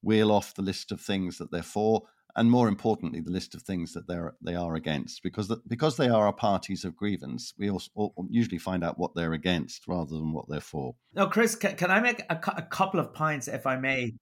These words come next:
Speaker 2: <laughs> in, in relation to, uh, Irish housing? Just, uh, an interesting tidbit that appeared in the Irish Times today. Um, back in twenty seventeen, a system was introduced, a strategic, a strategic housing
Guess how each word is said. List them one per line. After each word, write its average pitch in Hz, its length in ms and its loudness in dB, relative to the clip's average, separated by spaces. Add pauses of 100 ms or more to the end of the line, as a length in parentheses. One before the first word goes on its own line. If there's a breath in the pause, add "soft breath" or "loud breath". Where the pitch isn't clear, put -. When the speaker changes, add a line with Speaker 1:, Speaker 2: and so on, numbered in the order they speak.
(280 soft breath)
Speaker 2:
<laughs> - 580 0
in, 170 260 4
in 165 120 6
relation 165 640 2
to, 143 400 4 (440 loud breath)
uh, 123 240 -2 (100)
Irish 151 300 4
housing? 120 540 0 (180)
Just, 143 300 -2
uh, 123 340 0
an 135 140 2
interesting 151 540 0
tidbit 123 520 -4
that 117 140 -4
appeared 113 340 -4
in 113 60 -4
the 117 100 -2
Irish 113 220 -2
Times 117 400 -4
today. 113 420 0 (580 loud breath)
Um, 120 220 2
back 185 220 4
in 165 100 0
twenty 160 300 0
seventeen, 127 840 -4
a 113 60 -10
system 131 420 -4
was 113 300 -6
introduced, 113 580 -4
a - 40 -16
strategic, 120 540 -4
a - 40 -18
strategic 220 640 -2
housing 156 560 2